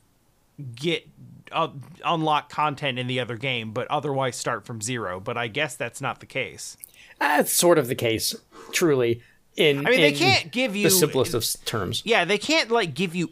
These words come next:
Speaker 1: everything to start off, because that would just, like, that would kind
Speaker 2: You
Speaker 1: of,
Speaker 2: don't
Speaker 1: like, break the progression of the game.
Speaker 2: Yeah, nothing cares.
Speaker 1: And also,
Speaker 2: I think
Speaker 1: the
Speaker 2: you
Speaker 1: items are different.
Speaker 2: Where I was gonna say, no, you don't get any of the items from the previous game.
Speaker 1: Okay.
Speaker 2: The, the, the,
Speaker 1: Yeah.
Speaker 2: uh,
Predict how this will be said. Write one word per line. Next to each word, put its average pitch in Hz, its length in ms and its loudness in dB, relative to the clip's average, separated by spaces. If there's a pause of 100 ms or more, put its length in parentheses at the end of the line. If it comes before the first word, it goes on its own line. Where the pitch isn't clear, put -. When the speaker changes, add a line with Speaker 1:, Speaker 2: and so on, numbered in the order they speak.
Speaker 1:
everything 208 640 0 (680)
to 247 140 -2
start 254 320 2
off, 285 340 2
because 214 320 -4
that 214 180 4
would 220 140 -4
just, 196 300 -2
like, 175 440 0 (380)
that 180 180 0
would 190 140 -2
kind 196 160 6
Speaker 2:
You 214 60 8
Speaker 1:
of, 262 60 8
Speaker 2:
don't 254 100 4
Speaker 1:
like, 156 180 0
break 175 300 -2
the 165 100 -4
progression 147 540 -2
of 104 80 -10
the 117 60 -8
game. 113 580 -6
Speaker 2:
Yeah, 190 160 6
nothing 185 320 4
cares. - 160 6
Speaker 1:
And - 80 6
also, 233 100 6
Speaker 2:
I 160 60 4
think 190 160 6
Speaker 1:
the 208 60 0
Speaker 2:
you 180 100 0
Speaker 1:
items 185 360 2
are 143 60 -4
different. 104 400 -10 (200)
Speaker 2:
Where 180 100 8
I - 20 10
was 147 100 6
gonna 156 140 4
say, 135 220 4
no, 135 120 0
you 185 140 2
don't 208 200 4
get 156 180 6
any 156 160 4
of 131 40 2
the 131 120 2
items 123 340 2
from 131 180 0
the 123 80 0
previous 117 460 0
game. 95 400 -6 (320)
Speaker 1:
Okay. 175 240 4
Speaker 2:
The, 156 240 4
the, 165 80 -10
the, 156 100 2
Speaker 1:
Yeah. 143 300 4
Speaker 2:
uh, 156 120 2